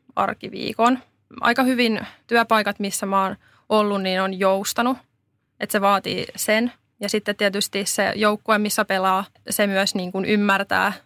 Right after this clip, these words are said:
sitä pelaajan arkea. Ja aika hyvin mä oon pystynyt yhdistämään näitä ja – mietitty just, että,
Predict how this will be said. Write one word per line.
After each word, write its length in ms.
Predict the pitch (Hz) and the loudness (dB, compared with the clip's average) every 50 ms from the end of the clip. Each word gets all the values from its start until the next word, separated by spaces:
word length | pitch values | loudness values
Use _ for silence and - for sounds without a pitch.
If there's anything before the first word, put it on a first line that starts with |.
| _ _ _ _ _ - | _ _ _ _ _ -12
sitä 140 | - - - | -8 -8 -6
pelaajan 440 | - - 87 95 98 120 131 - - | -4 -4 -2 0 0 0 -2 -2 -2
arkea. 520 | - - 190 196 208 - - 160 170 202 - _ _ _ _ _ _ _ _ _ - | -2 -2 -2 -2 -4 -4 -4 -4 -4 -4 -6 _ _ _ _ _ _ _ _ _ -2
Ja 100 | - 196 | 0 0
aika 160 | 226 226 247 | 2 2 0
hyvin 200 | 233 226 220 214 | 0 -2 -2 0
mä 80 | 208 196 | 0 0
oon 100 | 196 190 | -2 -2
pystynyt 380 | 196 190 - - 196 190 - | -4 -8 -6 -6 -6 -6 -4
yhdistämään 520 | 196 196 190 196 - - - 220 226 226 226 | -6 -6 -6 -6 -8 -4 -2 -2 0 0 0
näitä 300 | 226 214 208 202 202 196 | 0 0 0 -2 -2 0
ja – 160 | 190 185 190 - _ _ _ _ _ _ _ _ - | 0 -2 -4 -6 _ _ _ _ _ _ _ _ -2
mietitty 480 | 208 196 190 - 190 - _ - 190 | 0 0 0 0 -2 -6 _ -4 -4
just, 280 | 190 185 185 208 - - | -2 -2 -4 -4 -2 -4
että, 280 | - - _ - 185 | -4 -2 _ -2 -2